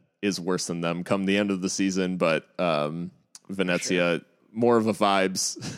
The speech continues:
Speaker 1: <laughs> more of a vibes club than, than, like, I don't know. I'm hoping they can stay up. That's, I'll, <laughs> that's what I'll say.
Speaker 2: Yeah, hopefully the, uh,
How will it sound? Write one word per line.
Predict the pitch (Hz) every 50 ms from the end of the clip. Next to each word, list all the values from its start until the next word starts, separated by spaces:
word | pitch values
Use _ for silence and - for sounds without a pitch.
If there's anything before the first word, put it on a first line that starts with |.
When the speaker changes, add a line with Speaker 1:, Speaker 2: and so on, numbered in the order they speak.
| - - - - - -
Speaker 1:
<laughs> | - - -
more | 135 131
of | 131 127
a | 120 107
vibes | 95 101 101 104 101 98 92 -
club | - - 117 95 87 87 87 95 98
than, | - 98 90 82 82 80 90 131 143 _ _ _ _ - - _ _ _ _ _ _ _ _ _ _ _ _ _ _ _ _ _ _ _ _ - - - - - 247 - _
than, | - 117 104 92
like, | 90 85 73 78 82 - - - _ _ _ _ _ _ _ _ _ _ _ _ _ _ _ _ _ _ _ _ _ _ _ _ _ _ _ _ _ _ _ _
I | - 95
don't | 90 82 80
know. | 78 71 76 76 - - - _ _ _ -
I'm | 104 113 110
hoping | 110 123 120 98 - 107 98
they | 95 92
can | 90 - 95 87
stay | - - 90 80 78
up. | 67 71 73 62 - _ _ _ _ _ _
That's, | - 95 87 80 - - - - - -
I'll, | 92 95 82 78
<laughs> | - 95
that's | 95 87 80 -
what | - 78
I'll | 76 76
say. | 78 - - 58 65 90 113 - _ _ _ _ _ _ _ _ _ _ _ _ _ _ _ _ _ _ _ _
Speaker 2:
Yeah, | - - 175 156 131 131 135 139 147 151
hopefully | 170 185 226 226 214 - 214 196 180 165
the, | - 165 156 156 147 123
uh, | 107 104 113 110